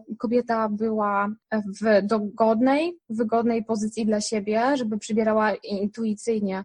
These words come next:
pozycje. No, oczywiście najlepiej pozycje wertykalne, które będą pomagały dziecku przesuwać się po prostu w dół kanału rodnego. Wszystkie pozycje wertykalne wspierają poród naturalny, gdyż główka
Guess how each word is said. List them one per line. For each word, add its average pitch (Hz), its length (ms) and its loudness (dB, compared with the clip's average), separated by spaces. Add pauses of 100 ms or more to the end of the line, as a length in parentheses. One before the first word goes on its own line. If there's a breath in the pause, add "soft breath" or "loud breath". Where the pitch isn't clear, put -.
pozycje. 214 600 -2
No, 226 120 -2
oczywiście 214 360 -4
najlepiej 214 380 0
pozycje 208 360 -6
wertykalne, 196 680 -4
które 208 240 -2
będą 208 420 0
pomagały 202 600 0 (200 soft breath)
dziecku 247 600 4 (260)
przesuwać 277 420 2
się 262 80 -2
po 254 100 4
prostu 254 320 -2
w 240 80 -2
dół 269 360 8 (220)
kanału 226 380 2
rodnego. 202 600 0 (260)
Wszystkie 311 300 0
pozycje 277 360 2
wertykalne 254 640 2
wspierają 240 960 4
poród 247 200 0
naturalny, 226 680 2
gdyż 233 760 0
główka 226 500 0